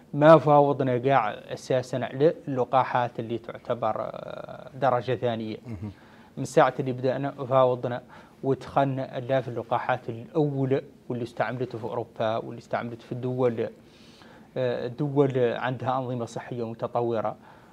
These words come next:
Speaker 1: وعندها أنظمة مراقبة متطورة، وذاك وهو اللي ذيك، ذيك، آه، ذيك الفئة هي، هي اللي اخترنا نعودوا منها، وهي، هي اللي اخترنا، آه، نستعملوا لا المسائل اللي استعملت لها.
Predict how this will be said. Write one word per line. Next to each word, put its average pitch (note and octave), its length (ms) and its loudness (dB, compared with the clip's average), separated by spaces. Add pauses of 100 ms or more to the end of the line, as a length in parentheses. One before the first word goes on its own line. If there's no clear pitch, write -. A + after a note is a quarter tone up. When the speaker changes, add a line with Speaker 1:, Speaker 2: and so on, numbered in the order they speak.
(120)
Speaker 1:
وعندها A#2+ 1400 -2
أنظمة C3 360 -4 (100)
مراقبة A#2+ 540 0
متطورة، A2+ 720 -4 (180)
وذاك C#3 560 -4
وهو A#2 300 -2
اللي A#2 320 -6
ذيك، C3+ 220 -2
ذيك، C#3 320 -4 (1000)
آه، B2 300 0
ذيك D#3+ 220 2
الفئة D#3 400 2
هي، D3 240 0
هي C#3 160 0
اللي C3+ 120 0
اخترنا D3 380 2
نعودوا B2+ 360 -4
منها، A#2+ 220 -6
وهي، B2 320 -4
هي A#2 80 -2
اللي A#2+ 100 -4
اخترنا، B2 440 -6 (540)
آه، B2 220 2
نستعملوا B2+ 800 -2
لا A#2+ 160 6
المسائل A#2 420 2
اللي A2 100 -2
استعملت A2+ 460 -6
لها. A2+ 160 -12